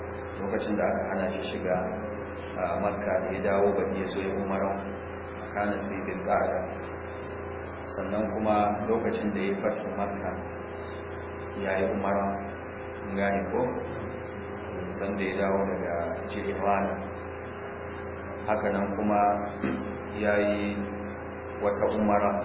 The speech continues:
bayan wannan, sannan kuma ya yi umara ta ƙarshe wacce ya haɗa ta da aikin hajjinsa. Kun gane ko? Haka ya umara guda huɗu.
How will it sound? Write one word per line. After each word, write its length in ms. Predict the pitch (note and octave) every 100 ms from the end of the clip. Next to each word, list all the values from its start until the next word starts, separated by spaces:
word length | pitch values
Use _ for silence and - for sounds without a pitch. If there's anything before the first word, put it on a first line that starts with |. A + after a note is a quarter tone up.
| - - - - - -
bayan 400 | G#2+ G2+ G#2 G#2
wannan, 360 | G#2+ G2+ F#2+ G2
sannan 340 | G2 F#2+ G2+
kuma 220 | G2+ G#2
ya 80 | G#2
yi 80 | G2+
umara 320 | G#2 G2+ G#2 G2+
ta 160 | G#2+
ƙarshe 420 | - G#2 - A2 - - - - - -
wacce 300 | - - -
ya 80 | G2
haɗa 220 | - - F#2
ta 120 | -
da 100 | -
aikin 300 | - - -
hajjinsa. 520 | F2+ F2+ F#2 F#2 - - - - - - - - - -
Kun 180 | G2+ F#2+
gane 280 | G2 G2 F#2
ko? 140 | G#2 B2 -
Haka 260 | - G#2 -
ya 120 | G#2
umara 300 | G#2+ A2+ A2 A2+
guda 240 | G2+ -
huɗu. 300 | - - F2+